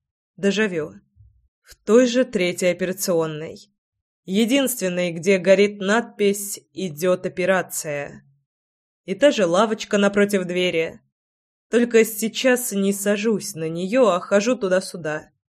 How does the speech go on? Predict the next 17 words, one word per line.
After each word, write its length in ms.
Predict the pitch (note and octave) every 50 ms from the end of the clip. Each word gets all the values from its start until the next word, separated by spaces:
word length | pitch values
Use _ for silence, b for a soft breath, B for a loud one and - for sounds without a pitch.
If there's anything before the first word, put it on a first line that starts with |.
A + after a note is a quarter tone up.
| _ _ _ _ _ _
Меряю 380 | - G3+ G#3 G#3+ G3 F#3+ E3+ E3
шагами 420 | - - F3+ E3+ F3 F3 F3 E3+
коридор, 580 | E3 - - F#3 F3 F3+ E3 G#3 A3+ G#3+ G#3 G#3+
пока 540 | - E3 D#3+ - F3 F3 F3 F3 F3 F#3 - _ _ _ _ _ _ _ _ _ _ _ _ _ _ _ _ _
"Вы 320 | A3 G#3+ G3+ G#3+ A3+ B3+ -
папаша?" 800 | - F4 D4+ D#4 G#3 F#3 E3+ F3 - - - E3+ D#3+ - - _ _ _ _ _ _ _ _ _ _ _ _ _
спрашивает 800 | - - - - G3 G3 F#3+ F#3+ - G3 F#3 F#3 F#3 F#3 - -
полная 400 | A3 G#3 G3 F#3+ F#3+ F#3 F#3+ G#3+
женщина 540 | F#3+ G#3+ G3 F#3 F#3+ G3 - G#3 F3+ F3+ F3+
в 40 | -
халате 560 | - - G3+ F#3+ F#3+ F#3 F#3 F#3 - G3 F#3+
и 40 | G#3
маске, 520 | A3 F#3+ E3+ - - - - E3 E3+ E3+
выглянув 460 | F3 G3 G3 F3+ F3+ F3 F3 F3 -
из 100 | G3 F3
операционной. 960 | F#3+ G3 - F#3+ G3 G3+ - A3 G3 F3 E3 D#3+ D#3 D#3 D#3+ - - - _ _ _ _ _ _ _ _ _ _ _ _ _ _ -
"Да, 500 | D#3+ D#3+ F3 G3 G3 F3+ D3+ C#3 C#3